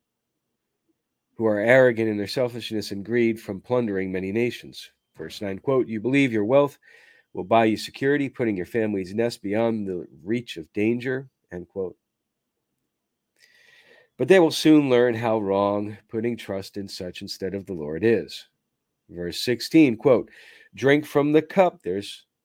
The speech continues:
the image of drinking from a cup again that we've talked about a few times. "Drink from the cup of the Lord's judgment, and all your glory will be turned to shame." So in Habakkuk,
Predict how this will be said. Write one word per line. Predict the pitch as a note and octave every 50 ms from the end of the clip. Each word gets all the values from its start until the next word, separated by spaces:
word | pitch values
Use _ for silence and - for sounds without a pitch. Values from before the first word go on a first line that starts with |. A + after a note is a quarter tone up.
| _ _ _
the | G2+ F#2+ F#2+ G2 F#2+ F#2+ F2 - _ _ _ -
image | A2 G#2 G2 G2 G2 F#2+ - F#2+
of | F2 E2
drinking | - G2+ G2+ F#2 F#2 G2 F2+ E2+
from | - - F2+ E2+
a | E2+ D#2+
cup | - - D3+ C#3 -
again | A2 F#2 F#2+ F2+ F2
that | F2 F2
we've | F2+ F2 -
talked | - F#2+ F2 E2+ F#2+
about | E2 F2+ E2+ E2
a | E2
few | - _ F2+ E2
times. | - E2+ E2 F2+ G2 - _ _ - - - - _ _
"Drink | - A#2+ C#3+ D#3+ D#3
from | F#3 F#3+ F#3
the | F#3 F#3
cup | F#3 - D3+ C#3+ C3+ - D3
of | C3
the | C3+
Lord's | C3 A#2 G#2+ A2 A2 A2 -
judgment, | - G#2 G2+ G2 G2 G#2+ A2+ G#2 E2+
and | E2+ F#2+ G2+ F#2
all | E2+ G#2 A2+ A#2+ B2+
your | C#3 C#3 C3
glory | G#2+ G#2 G2 G2+ G2 G2+ G2+ G2+
will | G2+ F#2+ F#2+ G2
be | F#2+ G#2+ A2 G#2+
turned | G#2+ - - E2 E2 E2 E2 -
to | F2+ E2
shame." | - - - - F#2+ F2+ D#2+ D#2 C#2+ B1 G#1+ _ _ _ _ _ _ _ _ _ _ _ _ _ _ _ _ _ _ _ _ _ _ _ _ _ _ _ _ _ _ _ _ _ _ _ - - - - - - - - - - - _
So | - - E3 D3+ D3 D3 -
in | - B2 C3
Habakkuk, | C#3+ F3+ F#3+ F3 F3+ - D#3 C3 -